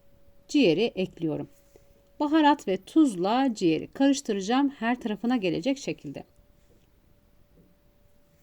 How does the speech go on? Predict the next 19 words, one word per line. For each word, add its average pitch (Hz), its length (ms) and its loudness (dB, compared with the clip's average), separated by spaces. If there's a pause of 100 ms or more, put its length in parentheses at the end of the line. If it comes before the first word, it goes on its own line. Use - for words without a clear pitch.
(1400)
Normal 339 680 6
bir 285 200 8
ciğerden 226 600 0
hiçbir 277 360 -2
farkı 190 420 -4
yok. 254 280 -2 (320)
Tamamen 233 640 2
aynı 247 340 2
lezzeti 202 460 0
de 147 60 -2
yakaladım. 185 720 -2 (200)
Daha 220 200 0
ucuz 170 480 -4
fiyata 226 720 -2 (1120)
aynı 214 300 2
lezzeti 214 460 0
yakalayabileceğiniz 196 1200 -2
bir 190 80 -2
tarif. 170 380 -8